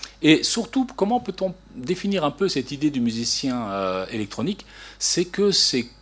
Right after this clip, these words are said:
comme un musicien instrumentiste, comme un violoniste ou comme un, comme un pianiste, peu importe,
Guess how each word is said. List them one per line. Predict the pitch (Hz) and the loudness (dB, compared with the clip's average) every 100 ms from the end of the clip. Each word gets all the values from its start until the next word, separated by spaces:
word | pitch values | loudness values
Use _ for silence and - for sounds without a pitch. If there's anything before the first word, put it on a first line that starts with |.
| - | -2
comme | 262 196 | 4 4
un | |
musicien | 151 135 127 - 131 120 113 - - - - | 4 2 0 0 0 0 0 0 -2 -10 -14
instrumentiste, | - - - 95 - 175 - - - | -8 -8 -4 -6 -4 -4 -4 -8 -12
comme | - 90 | -10 -8
un | |
violoniste | 82 90 101 127 139 - | -4 -2 2 2 2 -2
ou | - | -8
comme | - 98 92 | -8 -6 -4
un, | 85 82 78 - - - | -6 -8 -10 -14 -18 -16
comme | - 78 | -12 -10
un | 76 | -8
pianiste, | - 92 113 143 | -6 -2 -2 -2
peu | - | -6
importe, | 82 - 165 - | -6 2 2 2